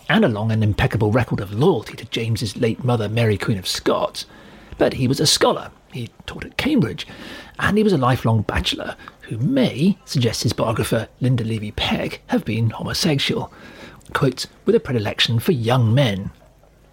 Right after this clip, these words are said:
Now, they were sides of his character that would particularly have appealed to James, who described Howard as long approved and trusty. James, too, regarded himself as a scholar. He'd written half a dozen books before arriving in England.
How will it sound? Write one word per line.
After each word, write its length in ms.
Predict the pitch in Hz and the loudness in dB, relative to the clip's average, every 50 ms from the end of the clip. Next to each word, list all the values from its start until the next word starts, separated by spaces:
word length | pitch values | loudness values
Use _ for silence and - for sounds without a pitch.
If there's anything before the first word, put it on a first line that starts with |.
| - - - - - - - | -20 -20 -20 -20 -20 -8 -4
Now, 100 | 151 117 | -2 0
they 140 | 107 - 123 | 2 2 2
were 80 | 127 | 2
sides 260 | - - - 156 160 - | 2 2 2 2 2 2
of 60 | 107 | 2
his 120 | 120 - | 0 -2
character 520 | - - - 180 165 - - - - - - - - - | -2 0 2 2 2 2 0 -6 -8 -8 -10 -8 -6 -4
that 100 | - 240 | -2 -2
would 140 | 123 - - | -2 -4 -6
particularly 560 | - - - - - - - - - - 110 | -6 -4 -6 -6 -6 -6 -6 -6 -6 -6 -6
have 120 | - 131 | -4 -2
appealed 320 | 139 - - - - 233 - | -2 -2 -2 -2 -4 -2 -4
to 60 | - | -4
James, 560 | - - - 254 226 180 117 101 110 123 - - - - - - - - - - - | -2 0 2 4 4 4 2 0 -2 -6 -8 -8 -12 -18 -18 -18 -18 -20 -8 -4 0
who 60 | 302 | 2
described 400 | 339 - - - 170 156 160 - | 2 2 4 4 4 4 2 2
Howard 340 | - 123 131 139 135 139 127 | 2 2 4 4 4 4 2
as 140 | 110 - | 2 0
long 320 | 120 117 127 139 143 139 131 | 2 2 4 4 4 4 4
approved 420 | 120 - - 123 110 113 113 - | 2 2 2 2 4 4 4 2
and 220 | - - 98 98 - | -2 -8 -12 -12 -10
trusty. 500 | - - - - - - - - - - - - - - - - - - - - - - - - | -8 -4 -2 -2 -2 -2 -4 -8 -14 -16 -20 -20 -20 -20 -20 -20 -20 -20 -20 -20 -20 -20 -8 -4
James, 340 | - 101 101 104 104 101 | -4 -2 -2 -2 -4 -4
too, 260 | - - - 254 240 175 | -2 0 2 4 4 4
regarded 420 | 107 107 - - 107 104 113 - | 4 2 2 0 -2 -2 0 2
himself 420 | 143 143 - - 110 110 107 - - | 2 2 2 2 -2 -4 -4 -6 -8
as 200 | - - 139 - | -10 -8 -6 -6
a 80 | 127 110 | -4 -4
scholar. 520 | - - - - 208 - - - - 101 - _ _ _ _ | -4 -2 0 0 2 2 0 -2 -6 -12 -14 _ _ _ _
He'd 140 | - 185 120 | -2 -2 -2
written 200 | 107 87 107 120 | -2 -4 -6 -6
half 180 | - 107 104 | -4 -4 -4
a 40 | - | -4
dozen 220 | 110 107 - 123 101 | -6 -4 -4 -4 -2
books 300 | 92 262 285 - - - | 2 2 2 2 0 -2
before 320 | - - - 120 110 110 | -6 -4 -2 -2 0 0
arriving 300 | 107 107 107 107 107 107 | 0 0 0 0 0 2
in 60 | 107 | 4
England. 420 | 143 220 208 - - - - - | 4 6 4 4 2 -2 -10 -16